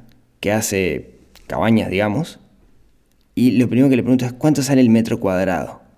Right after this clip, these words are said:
¿Y saben qué hacen? Me contesta. Y eso no está bien. Porque de alguna forma, en vez de contactarme, fíjense que se salteó la etapa uno, la etapa dos, la etapa tres y la etapa cuatro.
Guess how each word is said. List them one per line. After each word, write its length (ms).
¿Y 80
saben 280
qué 120
hacen? 480
Me 260
contesta. 680
Y 200
eso 160
no 100
está 260
bien. 380
Porque 280
de 80
alguna 340
forma, 540
en 180
vez 140
de 100
contactarme, 600
fíjense 380
que 40
se 220
salteó 800
la 120
etapa 340
uno, 260
la 80
etapa 300
dos, 180
la 60
etapa 320
tres 280
y 40
la 80
etapa 220
cuatro. 520